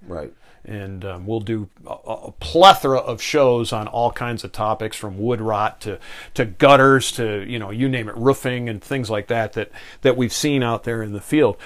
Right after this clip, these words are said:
Speaker 2: But yeah, these are all part of maintenance items. And, and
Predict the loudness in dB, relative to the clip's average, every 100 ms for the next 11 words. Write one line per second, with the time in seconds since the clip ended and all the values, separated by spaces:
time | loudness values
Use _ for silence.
0 | -14 -2 0 6 8 8 4 4 6 6
1 | 6 4 4 0 -2 -4 -2 -2 -2 -6
2 | -6 -8 -6 -8